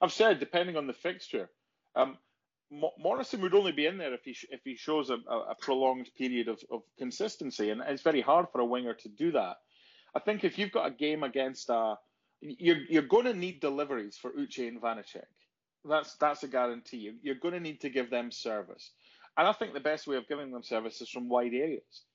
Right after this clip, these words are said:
And I think Morrison's a better crosser of the ball than Smith. So if it's a game where we're expected to have more of the ball, I'm playing Morrison. And if it's a game where it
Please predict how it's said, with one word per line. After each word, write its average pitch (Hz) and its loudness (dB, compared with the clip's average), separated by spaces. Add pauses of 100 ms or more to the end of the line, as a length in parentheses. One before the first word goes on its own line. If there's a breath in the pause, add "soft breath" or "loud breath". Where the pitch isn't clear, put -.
(260)
And - 4
I 139 4
think 139 0 (260)
Morrison's 143 -2
a 117 -4
better 117 -4
crosser 113 -8
of 113 -4
the 113 -8
ball 113 -2
than 113 -12
Smith. - -10 (680 soft breath)
So 160 6
if 147 2
it's 135 0
a 135 -2
game 160 0
where 151 0
we're 127 0
expected 135 -6
to 123 -8
have 117 -2
more 120 -2
of 101 -4
the 101 -6
ball, 104 -4 (240)
I'm 113 -10
playing 110 -2
Morrison. 110 0 (540 soft breath)
And 131 6
if 131 4
it's 127 0
a 127 -2
game 139 0
where 120 2
it 113 -4